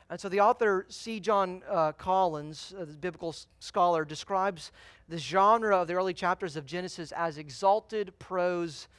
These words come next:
narrative. It's not myth, because it's talking about the same world that you and I live in, and it wouldn't necessarily be accurate to call it poetry, uh, because it's not written in Hebrew poetic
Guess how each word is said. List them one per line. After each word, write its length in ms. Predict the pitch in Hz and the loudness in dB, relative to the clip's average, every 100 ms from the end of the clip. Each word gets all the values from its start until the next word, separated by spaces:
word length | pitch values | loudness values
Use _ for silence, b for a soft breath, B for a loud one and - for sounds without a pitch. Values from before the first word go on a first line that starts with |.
| b b b | b b b
narrative. 540 | 170 175 185 156 135 | 0 4 4 4 0
It's 220 | 151 - 185 | -10 -10 0
not 400 | 202 214 214 _ _ _ - | 4 6 4 _ _ _ -14
myth, 480 | 175 254 247 214 - _ _ b b b | -4 4 6 4 -2 _ _ b b b
because 340 | 185 175 185 160 | -6 2 2 2
it's 180 | 165 | -6
talking 420 | - 208 226 240 196 | 2 6 6 6 -2
about 260 | 180 196 | 2 2
the 60 | 180 | 0
same 320 | - 202 190 | -4 -2 2
world 400 | 196 240 214 214 | 6 8 6 4
that 160 | 185 185 | 0 -2
you 140 | 190 | -4
and 100 | 175 | 2
I 240 | 170 175 | 2 2
live 320 | 185 196 240 170 | -2 -2 0 -2
in, 320 | 160 185 220 b b b b b | -6 -8 -14 b b b b b
and 120 | 196 | -2
it 80 | 202 | 2
wouldn't 240 | 208 240 226 | 4 4 4
necessarily 500 | 226 - 202 214 190 | 0 0 -2 -2 2
be 120 | 190 | 6
accurate 360 | 196 202 196 | 6 4 -2
to 60 | 185 | -6
call 360 | - 180 170 165 | -4 2 2 2
it 120 | 160 _ - | -2 _ -6
poetry, 800 | 175 240 294 - 165 151 196 254 b b b b b | 2 4 2 -6 -8 -8 -10 -14 b b b b b
uh, 220 | 156 156 | 0 0
because 320 | 151 - 175 | 0 -2 -2
it's 180 | 160 - | -4 -4
not 240 | 180 175 180 | 2 2 0
written 320 | 196 208 180 | -6 -6 -8
in 140 | 190 | -8
Hebrew 460 | 165 185 170 185 190 - _ _ | -8 -8 -6 -4 -4 -6 _ _
poetic 400 | - 170 170 175 | -6 0 2 0